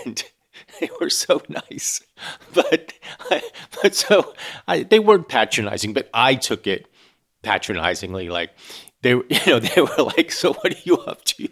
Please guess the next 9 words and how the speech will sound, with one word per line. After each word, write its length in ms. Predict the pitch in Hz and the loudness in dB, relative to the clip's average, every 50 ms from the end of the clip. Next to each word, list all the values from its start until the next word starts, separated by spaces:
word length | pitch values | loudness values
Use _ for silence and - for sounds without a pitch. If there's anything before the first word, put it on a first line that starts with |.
| _ | _
these 220 | - - - - - | -16 -16 -16 -10 -6
days?" 640 | - - - - _ - - - - - - - - - - - | -6 -6 -6 -8 _ -16 -16 -14 -10 -10 -10 -10 -10 -12 -12 -12
<laughs> 200 | - - - - | -12 -12 -6 -2
And 120 | - 175 - - - | -2 -2 -2 -4 -6
I'm 160 | 135 139 135 - | -8 -8 -4 -4
like, 340 | 151 143 131 120 - - - - - - - - | -2 -2 -2 -2 -4 -8 -12 -14 -14 -14 -2 0
"Well, 100 | 190 147 | 0 0
nothing. 520 | 123 117 139 160 202 - - 107 90 92 | 2 2 2 2 2 2 2 0 0 0
I'm 180 | 104 101 110 | -4 -6 -6